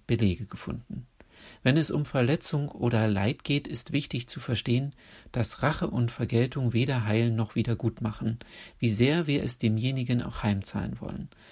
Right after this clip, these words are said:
Rache beziehungsweise Vergeltung sorgen vielmehr für einen Anlass auf erneute Rache beziehungsweise Vergeltung. Oft geht es um Genugtuung, um Rückführung von Verletzung und Leid. Das Heimzahlen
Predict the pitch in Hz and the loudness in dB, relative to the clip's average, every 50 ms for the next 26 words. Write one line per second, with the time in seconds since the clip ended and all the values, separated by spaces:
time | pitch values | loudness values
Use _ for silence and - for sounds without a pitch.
0 | - - - - _ - - 139 160 - - 151 135 123 - - 139 135 127 123 | -20 -20 -20 -18 _ 0 0 0 0 0 -4 -4 -4 -4 -4 -2 -2 0 -2 0
1 | 120 135 117 113 - 120 - - 113 - 117 117 135 143 - 143 139 123 - - | 0 0 0 0 -2 -4 -4 -4 -2 0 0 0 0 0 -4 -6 -6 -6 -8 -14
2 | - - - - - - 131 127 127 127 120 - - - 175 175 180 165 151 143 | -18 -18 -18 -8 0 2 2 2 2 0 -2 -4 -2 2 2 2 4 2 2 0
3 | 143 147 - - - - - 123 123 123 127 - - 117 127 139 127 127 123 123 | 0 -2 -2 -2 -2 0 2 2 2 2 0 0 0 0 0 2 2 2 0 0
4 | - - - 120 113 - - - 123 113 113 113 113 117 - 104 107 104 - - | -2 -2 -2 -2 -2 -2 -4 -2 0 2 4 4 2 2 0 -4 -6 -6 -6 -8
5 | 110 - - 117 - - - 127 120 117 107 - - 107 98 98 - 117 - - | -10 -8 -8 -10 -8 -8 -6 -4 -4 -4 -4 -4 -4 -4 -4 -4 -4 -8 -8 -8
6 | 127 117 - 98 98 - - - - - - _ _ _ _ _ _ _ - - | -6 -4 -4 -4 -4 -6 -10 -12 -14 -14 -20 _ _ _ _ _ _ _ -20 -20
7 | - - - - _ _ - 214 214 - - - - - - 123 143 - 160 - | -20 -20 -20 -20 _ _ 2 2 2 0 -6 -14 -6 0 0 0 2 0 -4 -4
8 | - 143 139 147 147 - - _ _ - - 139 135 131 151 175 180 - - - | -2 -2 -2 -2 -4 -6 -14 _ _ -6 -2 0 2 4 4 2 2 0 -6 0
9 | - 107 95 92 90 92 - - - - _ _ - - 139 139 127 120 165 185 | 0 0 2 0 -2 -6 -8 -14 -20 -20 _ _ -2 0 0 2 2 2 2 2
10 | - - - - 165 156 143 147 139 135 123 - - 131 120 - - 120 107 120 | 0 -2 -4 -2 0 0 2 0 -2 -2 -4 -4 -2 -2 -2 0 0 2 2 2
11 | 123 123 - - 123 120 117 107 101 - 110 92 87 90 - - - _ _ - | 2 0 -2 -2 0 0 0 0 -2 -2 -2 -2 -2 -4 -8 -12 -20 _ _ -20
12 | - - - - - - 131 113 - - - 131 131 160 175 175 - - 160 143 | -20 -20 -20 -14 -4 0 0 0 0 0 0 2 2 2 2 0 -2 -2 0 0
13 | 139 143 147 151 | 0 0 -2 -4